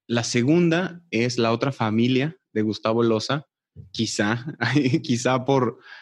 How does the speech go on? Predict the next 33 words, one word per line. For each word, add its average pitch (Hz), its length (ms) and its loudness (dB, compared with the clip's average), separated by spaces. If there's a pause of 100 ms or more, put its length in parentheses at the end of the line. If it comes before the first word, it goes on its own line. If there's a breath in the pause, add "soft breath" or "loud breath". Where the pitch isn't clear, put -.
(420 loud breath)
por 113 160 4
el 110 120 4
momento 123 640 2
en 107 160 2
mi 107 80 4
adolescencia 110 580 0
que 113 80 -6
estaba 104 520 -2 (100)
viviendo, 104 680 -2 (540)
pero 101 200 -2
me 101 160 0
gustó 110 320 0
muchísimo. 131 760 2
El, 104 280 -4
el, 98 520 -4
el 101 220 -2
niño 139 260 4
es 120 100 -4
un 113 120 0
gran 110 260 -2
actor 107 480 -4 (100)
y 104 200 -4
me 98 140 -2
parece 104 580 0 (240)
espectacular. 117 960 -6 (400 soft breath)
Sale 110 520 2
Luis 107 200 0
Roberto 107 380 0
Guzmán, 131 440 0
Bruno 110 320 2
Loza, 127 460 0
Ana 104 160 0
Serradilla. 120 640 0